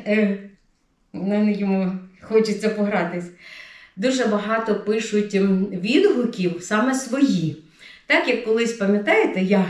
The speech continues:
сказала свій відгук про Рошен, а зразу на мене накотилися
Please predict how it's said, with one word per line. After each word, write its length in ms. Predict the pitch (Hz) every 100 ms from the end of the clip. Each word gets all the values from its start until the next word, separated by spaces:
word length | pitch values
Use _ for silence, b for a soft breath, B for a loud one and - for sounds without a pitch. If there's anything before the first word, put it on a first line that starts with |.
| -
сказала 640 | - 214 220 226 185 175 B B B
свій 600 | - 247 233 269 196 180 170 202
відгук 560 | 196 233 170 185 175 -
про 240 | 208 202
Рошен, 440 | 190 190 - 370 453 B B B B
а 160 | 208 208
зразу 640 | 247 320 403 285 277 262 214
на 120 | 202
мене 280 | 240 285 220
накотилися 1080 | 180 196 190 233 220 196 - 190 180 170